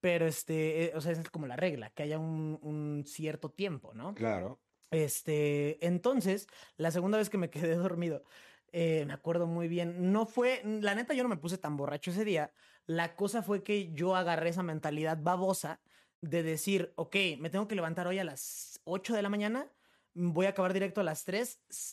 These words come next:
Speaker 1: ya no me levanto", la neta. O sea, si tengo un compromiso
Speaker 2: Claro.
Speaker 1: a las ocho ya no me levanto, mejor me voy en vivo,
Speaker 2: Ajá.
Speaker 1: me aguanto el día y en mi mente yo decía, "Ok, así
Speaker 2: Te
Speaker 1: me la
Speaker 2: aguanto.
Speaker 1: vivo todo el día y como a las once ya me voy a acostar y ya descanso a una hora media-, men-, medianamente decente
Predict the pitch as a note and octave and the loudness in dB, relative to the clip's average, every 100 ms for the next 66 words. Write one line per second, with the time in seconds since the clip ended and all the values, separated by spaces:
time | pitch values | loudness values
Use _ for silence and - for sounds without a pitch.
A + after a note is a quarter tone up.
0 | F3 F#3+ F#3+ F3+ C#3 A#2+ C3+ - - - | -2 0 0 -2 -4 -8 -12 -18 -20 -12
1 | D3 E3 F3 D#3+ C#3+ C#3+ D#3+ F3+ G3 G#3 | -6 -2 -2 -2 -6 -6 -6 -4 -2 -2
2 | F#3 - - F#3+ E3 F3 G3 F#3 F3+ D3+ | 2 4 4 2 0 -2 -2 -2 -2 -2
3 | D#3 G3+ G#3+ D3+ D#3+ D#3 D#3+ D#3+ D#3+ F3 | -2 -2 -4 -6 -6 -4 -2 -2 0 2
4 | A3+ D#4+ _ - A#2+ B2+ B2+ F3+ F3 F#3 | 2 -2 _ -8 0 2 6 4 4 2
5 | F#3 G3 F#3 G3 G3+ A#3 - D3 D#3+ E3 | 2 2 2 4 4 2 0 -4 0 0
6 | E3 E3+ G3 E3+ F3 F3 E3 F#3+ E3+ - | 0 0 -2 0 2 2 2 0 -2 -4
7 | _ - F#3 B3 B3+ E3+ A#2 - - F#3+ | _ -8 -2 2 4 4 2 4 4 2
8 | F#3+ F#3+ G3 G#3 A3 B3+ A3 G3 C#4 - | 0 0 0 0 0 0 2 2 -2 -6
9 | _ C#3 C#3+ D#3+ D#3 D#3 D3+ D3+ F#3 G3 | _ -12 -8 -6 -4 -4 -4 -2 0 0
10 | G3+ F3+ F3 F3+ F#3 F#3 F3+ F3+ F#3+ D#3 | 0 0 2 2 2 -2 -4 -2 -2 -2
11 | D3 - D#3 E3+ D#3+ - D3 F3 F#3 F3 | -4 -6 -6 -6 -6 -8 -8 -6 -2 0
12 | F3 E3 F#3 B3 B3+ B3 A#3+ A3 G#3 G#3 | -2 -4 -6 -2 2 4 2 2 2 2
13 | G3+ G#3+ G#3 G3 G#3+ G#3 B3+ G3+ E3+ F3 | 2 2 0 0 0 0 0 0 -2 -4